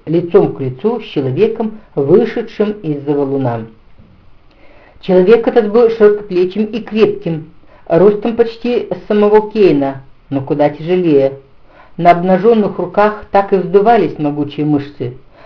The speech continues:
а ноги можно было уподобить узловатым железным колоннам. Физи-, физиономия же была точной копией той, что Кейн разглядел тогда при вспышке молнии, такая же свирепая и чёрнобородая.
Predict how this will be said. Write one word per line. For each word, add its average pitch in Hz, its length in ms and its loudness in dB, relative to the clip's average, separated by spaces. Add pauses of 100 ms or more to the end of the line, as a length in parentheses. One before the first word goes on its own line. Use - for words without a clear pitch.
а 160 140 2
ноги 214 300 0
можно 226 360 2
было 214 260 4
уподобить 196 720 0
узловатым 170 720 0
железным 135 520 -4
колоннам. 123 560 -4 (720)
Физи-, 180 560 4
физиономия 202 580 2
же 214 120 -4
была 214 200 0
точной 220 480 -4
копией 208 580 4
той, 240 360 -2 (160)
что 185 280 4
Кейн 233 360 0
разглядел 214 720 4
тогда 170 340 0
при 160 220 -8
вспышке - 520 -10
молнии, 175 500 0 (420)
такая 156 340 2
же 139 180 -4
свирепая 143 520 -2
и 127 100 -4
чёрнобородая. 139 840 -2